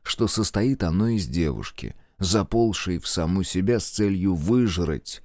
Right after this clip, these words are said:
себя изнутри. Долька хихикнула и пнула странное существо носком туфельки в промежность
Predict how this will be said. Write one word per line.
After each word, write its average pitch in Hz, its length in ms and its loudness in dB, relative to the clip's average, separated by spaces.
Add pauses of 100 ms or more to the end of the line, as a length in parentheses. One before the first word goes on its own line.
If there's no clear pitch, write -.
(180)
себя 87 520 2
изнутри. 78 640 -4 (460)
Долька 139 360 6
хихикнула 190 760 4 (380)
и 220 100 6
пнула 170 480 8
странное 147 580 4
существо 104 800 0 (280)
носком 139 580 4
туфельки 98 580 4
в 87 120 -2
промежность 117 960 0